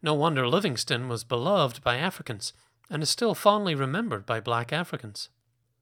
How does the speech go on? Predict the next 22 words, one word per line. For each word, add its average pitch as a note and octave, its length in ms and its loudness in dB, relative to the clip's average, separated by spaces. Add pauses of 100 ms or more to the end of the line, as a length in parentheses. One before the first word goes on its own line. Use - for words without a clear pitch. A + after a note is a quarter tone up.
(640)
One A#3 140 0
of C4 80 0
the E3 80 6
most D3+ 240 6
prominent E3 420 4
British C3+ 300 0
intellectuals C#3 680 0
in B2+ 100 -4
the A#2+ 60 -4
nineteenth C3 400 -4
century, F#3+ 500 0 (340)
John C3+ 300 0
Stuart A#2+ 420 -4
Mill, C3+ 340 -4 (440)
likewise C#3+ 520 0
rejected C#3 560 -2
the B2+ 120 0
idea B2+ 320 0
of A#2+ 140 -4
racial C3+ 400 -2
inequality. E3+ 520 -4 (720)
Mill, C3 400 0